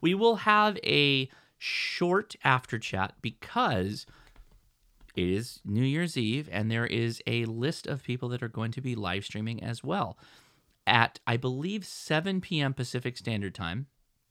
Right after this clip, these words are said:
uh, which would be nine P M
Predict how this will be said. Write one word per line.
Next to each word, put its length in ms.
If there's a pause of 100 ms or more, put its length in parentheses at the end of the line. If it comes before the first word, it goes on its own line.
(360)
uh, 200
which 220
would 140
be 340 (420)
nine 840
P 280
M 340